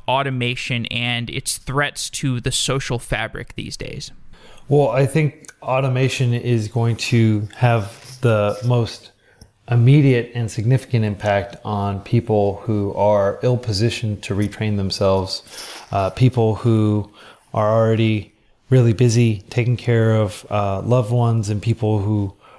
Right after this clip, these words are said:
Speaker 2: are already working full-time, heads down on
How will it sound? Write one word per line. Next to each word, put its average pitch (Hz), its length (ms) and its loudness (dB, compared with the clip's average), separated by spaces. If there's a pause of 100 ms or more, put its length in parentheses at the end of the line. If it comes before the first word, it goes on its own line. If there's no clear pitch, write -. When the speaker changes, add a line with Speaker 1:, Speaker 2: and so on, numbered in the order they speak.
(140)
Speaker 2:
are 120 60 2
already 123 160 4
working 117 560 0 (160)
full-time, 113 720 2 (280)
heads 107 360 0
down 113 260 2
on 110 220 0